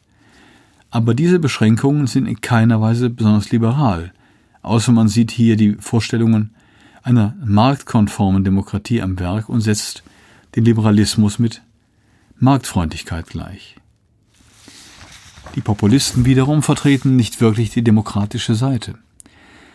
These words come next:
Bekanntlich bestimmen allein sie, wer zum wahren Volk dazugehört. Einmal an der Macht, wollen sie keineswegs kollektive Selbstbestimmung maximieren. Im Gegenteil. In Polen, der Türkei und Ungarn wird der Handlungsspielraum künftiger Regierungen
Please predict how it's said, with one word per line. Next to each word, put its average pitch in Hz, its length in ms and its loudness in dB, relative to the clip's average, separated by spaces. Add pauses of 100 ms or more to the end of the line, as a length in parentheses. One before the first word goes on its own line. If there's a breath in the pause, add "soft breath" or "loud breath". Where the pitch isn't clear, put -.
(280 soft breath)
Bekanntlich 131 460 2
bestimmen 131 400 2
allein 120 320 2
sie, 123 320 2
wer 104 140 4
zum 95 360 0 (100)
wahren 107 460 2
Volk 107 300 -2
dazugehört. 104 720 -6 (1200 soft breath)
Einmal 117 240 2
an 98 120 0
der 90 100 0
Macht, - 480 -4 (160)
wollen 117 220 2
sie 113 120 2
keineswegs 113 680 0 (180)
kollektive 120 640 -2 (260)
Selbstbestimmung 101 800 0
maximieren. 107 680 0 (920 soft breath)
Im 123 120 -4
Gegenteil. 104 500 0 (1040)
In 104 140 -8
Polen, 143 360 4
der 120 100 0
Türkei 104 380 0
und 98 160 -2
Ungarn 117 580 2
wird 120 120 -2
der 107 120 0
Handlungsspielraum 107 800 -2
künftiger 131 520 0
Regierungen 101 640 0